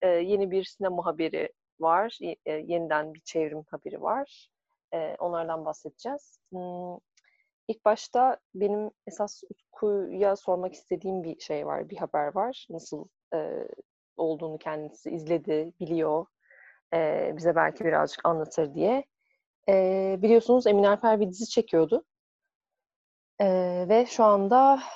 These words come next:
bugün, bu akşam galası var bu dizinin, Alef. E, Blue T V ve F X, e, ortak yapımı. E, ve Utku sanıyorum ilk bölümü izledi.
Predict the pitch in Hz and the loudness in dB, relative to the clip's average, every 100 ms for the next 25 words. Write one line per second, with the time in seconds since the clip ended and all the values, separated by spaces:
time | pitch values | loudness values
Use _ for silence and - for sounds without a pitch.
0 | - 214 208 208 247 311 208 208 185 - | -6 0 2 4 2 2 4 4 4 0
1 | 233 254 302 220 214 202 202 - 240 190 | 0 0 -2 -2 4 4 2 2 4 6
2 | 165 160 170 160 156 _ _ _ - 156 | 4 2 0 -2 -4 _ _ _ -14 -8
3 | 165 165 269 - 175 180 302 - - - | -4 -2 -2 0 2 2 2 -4 -12 0
4 | 175 160 156 180 202 - 175 151 160 147 | 2 2 2 2 2 2 0 2 0 -2
5 | _ 185 196 196 - - - 208 - - | _ 0 0 0 -4 -10 -8 -8 -12 -20
6 | _ _ - 160 151 131 - - 165 - | _ _ -2 0 0 -2 -4 2 2 2
7 | 160 _ - - 160 - 165 180 311 349 | -4 _ -20 -10 -8 -6 -4 -2 -2 -4
8 | _ _ _ - 160 156 - - _ _ | _ _ _ -6 -4 -4 -6 -8 _ _
9 | _ 175 233 240 - _ _ _ _ 202 | _ 2 4 4 2 _ _ _ _ -6
10 | 196 - - - _ _ _ _ - 226 | -4 2 2 2 _ _ _ _ 4 8
11 | 214 240 277 - 233 - - 180 240 254 | 8 8 4 0 -2 0 2 4 4 2
12 | 208 196 156 165 | 6 6 6 0